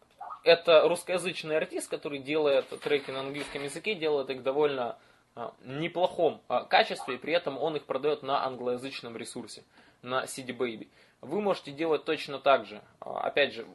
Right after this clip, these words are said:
нужно понять, поймите, что с интернетом география на самом деле не имеет значения. Вы можете находиться где-либо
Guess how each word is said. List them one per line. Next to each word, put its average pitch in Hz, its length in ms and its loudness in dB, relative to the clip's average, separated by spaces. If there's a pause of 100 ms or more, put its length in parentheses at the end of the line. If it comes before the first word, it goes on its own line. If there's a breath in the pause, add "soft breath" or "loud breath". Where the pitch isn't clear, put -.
нужно 175 300 -6
понять, 190 380 -2 (340)
поймите, 202 300 0
что - 180 -6
с - 160 -6
интернетом 190 720 0 (400 soft breath)
география 156 720 4
на 131 80 -6
самом 165 220 -6
деле 127 180 -4
не 165 260 -2
имеет 156 300 -4
значения. 123 540 -6
Вы 165 100 -4
можете 196 300 -2
находиться 151 560 -8
где-либо 151 1080 -2